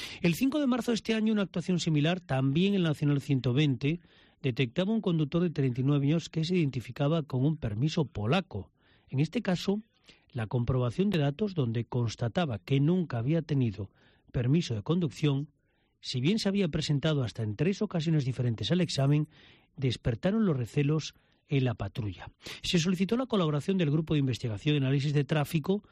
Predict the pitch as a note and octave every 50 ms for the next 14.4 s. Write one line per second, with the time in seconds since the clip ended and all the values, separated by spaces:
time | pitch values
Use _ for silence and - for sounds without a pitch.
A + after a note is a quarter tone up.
0 | _ _ _ _ _ _ - - A2 G#2 G#2 G#2+ G#2 G2 - B2+ - D3+ D#3 D3
1 | - B2 A#2 G#2+ - A#2 G#2+ A2+ F#3+ F#3+ - F3 D3+ C#3+ D3 - - - - -
2 | - - E3+ F#3+ A3 A3+ A#3+ G3 - D#3+ D3 C3+ - - D3 C3+ B2+ C#3 C3 C3+
3 | B2 - - G#3+ F#3 C#3+ A2+ A2 A2 G#2+ G#2 - - D#3+ F3+ F3 D#3 B2 - C#3+
4 | C#3 C#3 C3+ B2+ B2 C3+ F3 G3+ F3 - - C3 - - G2 - _ - _ _
5 | _ _ - - A#2+ C3 B2 A#2 B2 B2+ A2 - - B2+ C#3+ E3+ F3 F#3+ D#3+ D#3
6 | F3+ F#3 E3 C3+ B2 - - B2 A#2 A2+ G#2+ - - A#2+ - - F#3 F3 C#3+ A2
7 | G2 - - - - _ _ - - - - _ _ - D3+ B2+ G#2+ G2+ G2 -
8 | - G#2 G2 - A2 A2+ C#3+ E3 C#3+ C#3+ F3 E3+ - C3 A#2 A#2 A#2+ B2+ B2+ C3
9 | C3+ - _ - - - - - - - C#3+ C3 - - G#3+ A3 - D3+ B2+ A#2+
10 | B2+ C#3 D#3 - _ _ _ _ - - - C#3 B2+ A#2+ - - A#2+ A2 - -
11 | D#3 G3+ G3 D#3 - _ - - - - _ - F3+ E3+ F#3 F3 D#3 F#3+ A#3+ A#3
12 | - - A#3 G#3 F3+ E3 D#3 C#3 - G#3+ G3+ D#3+ D3 E3 E3 - - - - _
13 | _ _ _ - - D#3 D3+ C#3 - E3+ D#3+ D#3+ D3 C#3 B2 - - C3 B2 C#3+
14 | D3 D#3+ F#3+ G#3 F#3 - -